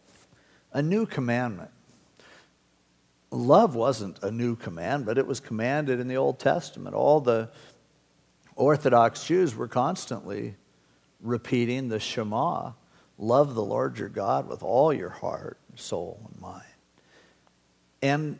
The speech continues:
"Love your neighbor as yourself" was a commandment given to us in the law in Deuteronomy. So what's new? What's different? A couple of things. For one thing,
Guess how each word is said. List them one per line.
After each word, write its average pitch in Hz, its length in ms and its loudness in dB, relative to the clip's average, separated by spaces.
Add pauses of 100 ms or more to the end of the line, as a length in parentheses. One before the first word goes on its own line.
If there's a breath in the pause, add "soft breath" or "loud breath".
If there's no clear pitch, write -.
"Love 147 320 6
your 147 140 2
neighbor 160 380 4
as 143 240 6
yourself" 139 760 0 (260)
was 113 240 -4
a 107 40 -6
commandment 104 960 -10
given 107 260 -4
to 107 160 -6
us 104 220 -8
in 104 140 -8
the 104 80 -8
law 95 280 -2
in 107 120 -12
Deuteronomy. 113 640 -8 (1300 loud breath)
So - 180 0
what's 160 380 4
new? 160 340 -2
What's 123 260 -2
different? 135 460 -2 (380)
A - 60 -20
couple 127 300 2
of 123 80 -8
things. - 580 -16 (580 soft breath)
For 139 160 2
one 170 320 2
thing, 117 340 0